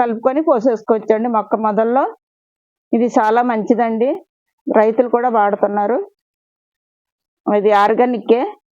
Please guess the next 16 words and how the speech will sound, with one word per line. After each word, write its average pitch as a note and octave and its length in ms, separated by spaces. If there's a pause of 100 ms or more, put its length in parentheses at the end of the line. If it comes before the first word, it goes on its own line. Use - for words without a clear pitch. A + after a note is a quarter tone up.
కెమికల్స్ G#3+ 600
కాదు. G3+ 260 (1300)
ఇలాగ A3+ 300
ఒకసారి B3 400
తయారు B3 280
చేసి, A#3+ 220 (120)
తయారు A3 300
చేసుకున్నామంటే A#3+ 540 (100)
మన C4 100 (100)
జీవితాంతకాలం A#3 800 (640)
వాడుకోవచ్చండి, A#3 800 (120)
మొక్క A3+ 300 (120)
మిద్దె A3 280
తోట A#3 180
ఉన్నంత A3 340
వరకు. G#3+ 340